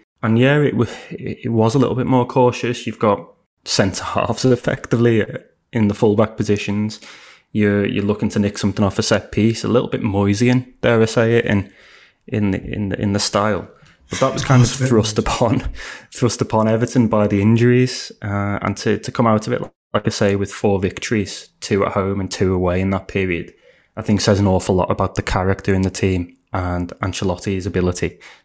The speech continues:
Speaker 1: to get a tune out of whoever is available. Like I say, West Ham was disappointing, but I, I mean, I wrote a piece on the Athletic website earlier this week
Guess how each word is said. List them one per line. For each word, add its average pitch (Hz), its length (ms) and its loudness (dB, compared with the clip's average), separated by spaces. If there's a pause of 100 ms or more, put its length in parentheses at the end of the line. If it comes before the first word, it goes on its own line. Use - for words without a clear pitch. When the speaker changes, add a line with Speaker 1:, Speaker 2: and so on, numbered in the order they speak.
(100)
Speaker 1:
to - 100 -2
get 90 120 0
a 101 60 0
tune 90 300 -2
out 98 180 0
of 98 120 -4
whoever 98 640 0 (320)
is 104 160 2
available. 101 680 4 (140)
Like 113 160 0
I 117 40 0
say, 107 180 4
West 104 220 2
Ham 107 120 4
was 101 100 2
disappointing, 104 840 2
but 98 340 2
I, 98 160 -2
I - 80 -4
mean, 95 120 -4
I 95 80 0
wrote 98 280 0
a 98 40 -8
piece - 260 -4
on 95 260 -2 (460)
the 101 100 2
Athletic - 360 -2
website 98 540 0 (400)
earlier 92 420 -2
this 90 400 -2
week 95 340 2